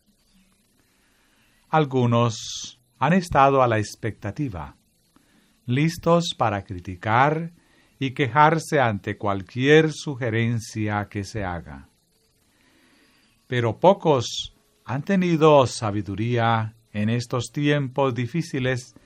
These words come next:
para pensar sin prejuicio y decir claramente lo que se debía hacer.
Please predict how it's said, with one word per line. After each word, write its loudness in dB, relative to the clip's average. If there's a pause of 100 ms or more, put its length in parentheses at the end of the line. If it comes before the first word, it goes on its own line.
(300)
para 4
pensar 6
sin -4
prejuicio -2 (500)
y -2
decir -2
claramente 2 (320)
lo -4
que -10
se -10
debía 0
hacer. -6